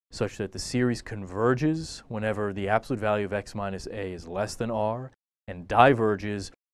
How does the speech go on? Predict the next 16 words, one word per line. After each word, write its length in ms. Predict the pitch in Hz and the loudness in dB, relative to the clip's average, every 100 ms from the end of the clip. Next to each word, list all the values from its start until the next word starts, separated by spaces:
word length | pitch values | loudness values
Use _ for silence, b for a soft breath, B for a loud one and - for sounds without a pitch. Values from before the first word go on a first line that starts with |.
| _ | _
when 140 | 117 107 | -6 -2
the 100 | 101 | 0
absolute 300 | 101 113 95 | -2 -4 -4
value 240 | 95 95 | -2 -2
of 80 | 92 | -4
x 200 | 90 - | -6 -6
minus 320 | 90 85 82 | -10 -10 -10
a 300 | 82 82 80 _ _ 107 | -12 -12 -16 _ _ -14
is 120 | 85 | -12
greater 420 | 92 107 110 95 | -2 2 4 2
than 160 | 80 65 | -6 -14
r. 360 | 67 - - _ _ _ _ | -16 -16 -20 _ _ _ _
So 240 | - 101 | -4 -4
in 80 | 95 | -4
a 60 | 90 | -8
picture, 640 | - 175 175 90 - - | 0 0 0 -8 -10 -14